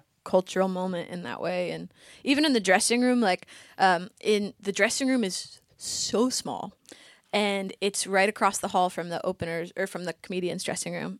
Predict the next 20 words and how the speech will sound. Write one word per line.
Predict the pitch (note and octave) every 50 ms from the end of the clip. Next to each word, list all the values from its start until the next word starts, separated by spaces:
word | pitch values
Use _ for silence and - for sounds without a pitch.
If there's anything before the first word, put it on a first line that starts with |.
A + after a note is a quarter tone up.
| - _
And | - F#3+ F#3+
on | - F#3 F#3+ G3
the | F3+
wall | G3 G3+ G3 G#3 A3 G#3+ F#3+ F3 E3+ F3 - -
are | F3+ F#3
all | - D#3+ E3 F3+
the | F3+ F#3
photos | E3+ - - E3 E3+ F3+ F3+ E3+ - F#3 F#3+ -
of | - A2+ - - - - -
all | E3+ E3+
the | -
people | - - - - - - -
who | A2 -
have | - - -
played. | - - D#3+ E3 F3+ F#3+ - - _ _ _ _ _ _ _ _ _
Um, | - F3+ E3+ F3+ F3+ - - _ -
and | - F#3 F#3 F#3 F3+
my | F3+ F#3 F3+ F#3 F#3 F#3+ G#3 A#3+
photo | - - - - E3 E3 D3 D3+ D3+ C#3+ C3+ C#3+ - G3+ G3 - _ _ _ _ _ _ _ _ _
is | G#3 G#3 G3+ G3 F#3+ A3+